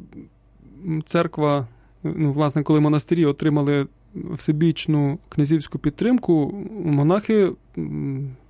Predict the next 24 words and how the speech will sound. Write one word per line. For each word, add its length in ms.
отримавши 720
дозвіл 380
і 20
відповідне 460
фінансування, 720
започаткували 880
монастир 460
на 120
честь 420
архангела 500
Михаїла. 540
Е, 220
до 300
речі, 420
е, 40
відома 640
у, 60
в 220
легендах 480
і 40
в 40
переданнях 600
історія 440
про 520